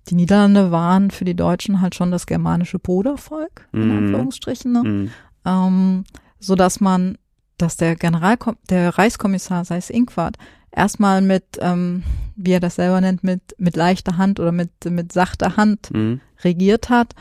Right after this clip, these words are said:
Speaker 1: und versucht hat, die niederländische Bevölkerung und Gesellschaft zu nazifizieren.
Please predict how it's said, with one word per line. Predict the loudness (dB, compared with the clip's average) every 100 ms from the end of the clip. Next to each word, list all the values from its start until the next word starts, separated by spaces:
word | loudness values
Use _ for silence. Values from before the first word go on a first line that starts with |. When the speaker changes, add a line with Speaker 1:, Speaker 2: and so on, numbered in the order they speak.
| -20 _
Speaker 1:
und | -4 0
versucht | 0 0 -2 -2 -4
hat, | -2
die | 0
niederländische | 2 2 0 -2 -8
Bevölkerung | -12 -4 -2 0 -2 -2 -4
und | -4
Gesellschaft | -6 0 0 0 -2 -4 -6
zu | -4
nazifizieren. | 0 0 -2 -16 -12 -12 -6 -2 0 -2 -8